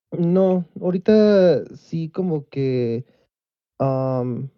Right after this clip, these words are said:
me acostumbré luego, luego, no sé qué haya sido, pero sí sé cómo, cómo, eh,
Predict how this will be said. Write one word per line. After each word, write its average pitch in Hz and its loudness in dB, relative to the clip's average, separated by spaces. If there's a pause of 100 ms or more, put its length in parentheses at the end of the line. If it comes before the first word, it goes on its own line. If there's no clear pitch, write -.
me 151 -2
acostumbré 160 2
luego, 190 4
luego, 170 4 (640)
no 202 0
sé 233 -2
qué 180 2
haya 135 4
sido, 143 -4 (540)
pero 165 2
sí 190 0
sé 196 0
cómo, 160 0
cómo, 151 -4
eh, - -14